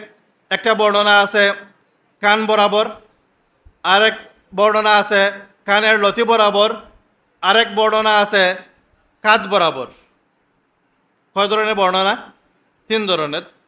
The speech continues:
কান বরাবর, কানের লতি বরাবর, কাঁধ বরাবর। যখন আমরা হানাফি মাযহাব অনুযায়ী কানের লতি বরাবর বৃদ্ধাঙ্গুলি উঠাই,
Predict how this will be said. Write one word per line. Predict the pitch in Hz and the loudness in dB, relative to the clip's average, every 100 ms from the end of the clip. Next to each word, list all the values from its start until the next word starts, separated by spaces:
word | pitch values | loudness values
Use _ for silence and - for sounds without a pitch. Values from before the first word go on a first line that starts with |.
| _ _ _ - | _ _ _ -2
কান | 214 226 | -2 0
বরাবর, | 226 226 220 233 240 - | 0 2 2 0 -2 -6
কানের | 214 208 208 | -2 0 0
লতি | 196 214 | 0 0
বরাবর, | 220 226 220 233 254 - _ _ | 0 2 2 0 -2 -8 _ _
কাঁধ | 240 247 202 | 2 2 2
বরাবর। | 196 156 139 123 _ _ _ _ _ _ 156 | -2 -2 -4 -12 _ _ _ _ _ _ -4
যখন | 208 233 269 | -2 2 0
আমরা | 262 214 214 226 202 180 185 - _ - | 2 0 0 2 4 4 0 -12 _ -6
হানাফি | 185 202 233 | -2 0 0
মাযহাব | 233 226 233 233 | 0 2 2 2
অনুযায়ী | 196 240 214 214 185 | -2 -4 0 0 0
কানের | 202 208 214 226 214 | -2 -2 0 0 0
লতি | 202 208 | -2 -2
বরাবর | 214 220 233 208 | 0 2 0 0
বৃদ্ধাঙ্গুলি | 202 185 220 214 214 | -4 -2 -2 0 0
উঠাই, | 202 196 196 143 | 0 0 0 0